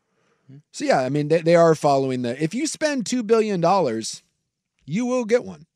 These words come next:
Speaker 2: Yeah, so it's, it's bounced around a little bit, uh, you know, since the, since its, uh, uh, inception of this, you know, spend a butt ton of money, and there you go.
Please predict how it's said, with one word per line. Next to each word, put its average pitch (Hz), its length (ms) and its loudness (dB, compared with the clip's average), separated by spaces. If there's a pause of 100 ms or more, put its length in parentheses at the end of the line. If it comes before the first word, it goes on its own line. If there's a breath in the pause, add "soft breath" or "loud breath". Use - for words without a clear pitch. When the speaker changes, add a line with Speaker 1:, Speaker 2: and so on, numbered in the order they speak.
(520 soft breath)
Speaker 2:
Yeah, 202 160 -2
so 277 120 -2
it's, 294 160 -6
it's 262 160 -6
bounced 277 320 -2
around 180 480 0
a 175 60 -2
little 170 200 0
bit, 185 380 -2
uh, 160 420 0 (320)
you 165 120 -6
know, 165 80 -2
since 160 300 -4
the, 147 220 -12
since 147 280 -10
its, 143 260 -10
uh, 120 220 -4 (1040)
uh, 110 320 -16
inception 143 560 -2
of 120 100 -8
this, 123 320 -6
you 131 100 -12
know, 123 200 -10 (440 soft breath)
spend 139 360 -2
a 113 120 -2
butt 92 440 -8
ton 131 160 -6
of 117 40 -6
money, 127 280 -4
and 110 220 -6
there 117 100 -2
you 131 100 -4
go. 160 240 -10